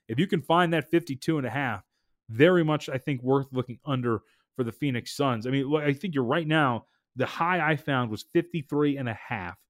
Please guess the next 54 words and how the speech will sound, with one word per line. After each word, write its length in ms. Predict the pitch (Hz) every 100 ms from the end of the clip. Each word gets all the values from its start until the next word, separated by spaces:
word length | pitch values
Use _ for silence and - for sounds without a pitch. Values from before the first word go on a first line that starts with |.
| _ _ _ _ -
That 300 | 120 160 170
is 120 | 147
something 380 | 165 147 143 135
that 120 | 131
is 140 | 120 117
worth 240 | 127 123
looking 260 | 123 127 117
at 140 | 110
under 180 | 117 127
for 160 | -
Phoenix 420 | - 135 131 127 - _ _ -
because 340 | 120 143 127
of 160 | 113 104 - _
their 100 | 107
depth 340 | 104 143 160 -
getting 180 | 160 160
a 40 |
little 200 | 151 143
worse 240 | 135 131
with 100 | 120
Jay 160 | 110 131
Crowder 300 | 135 127 120
departing, 500 | 113 117 110 110 107 _ _
with 100 | 113
the 60 | 104
Western 340 | 110 135 143
Conference 400 | 120 131 127 117
getting 200 | - 123 120
a 40 |
little 160 | 123 117
bit 140 | 113
better, 320 | 113 107 101 - _ _
and 120 | 127
some 180 | - 147
of 60 | 143
the 60 |
noise 240 | 127 131 123
around 300 | 117 113 113
them 180 | 110 110
that 100 | 107
I'm 120 | 117
not 140 | 117
entirely 380 | 113 127 113 104
sure, 440 | - 127 117 98 - _ _ 117
uh, 80 | 113
what 240 | 123 127
to 80 | 113
do 200 | 104 135
with 180 | 127 113
at 100 | 95
this 180 | 101
point. 300 | - 107 101
But 100 | 120
overall, 640 | 123 147 123 131 123 107